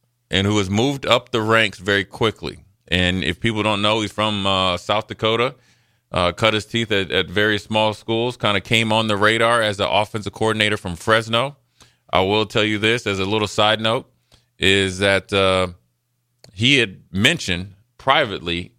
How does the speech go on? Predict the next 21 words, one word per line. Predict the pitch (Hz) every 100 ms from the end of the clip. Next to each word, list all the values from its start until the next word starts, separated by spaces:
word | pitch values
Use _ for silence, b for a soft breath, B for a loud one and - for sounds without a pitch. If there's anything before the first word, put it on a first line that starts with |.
| _
that, | 87 95 90 -
uh, | 101 95
Nebraska | 92 87 107 113 - 92
was | 90 90
one | 98 98
of | 95
his | 95 85
dream | 82 101 104 82
jobs. | 82 58 - - -
Now, | 95 95
I | 90
think | - 90
he | 98 92
is | 82
fi-, | - 95 73
he | 98
has | 90 80
gotten | 87 98 80
his | 90
dream | 82 95 92
job, | 92 92 90 87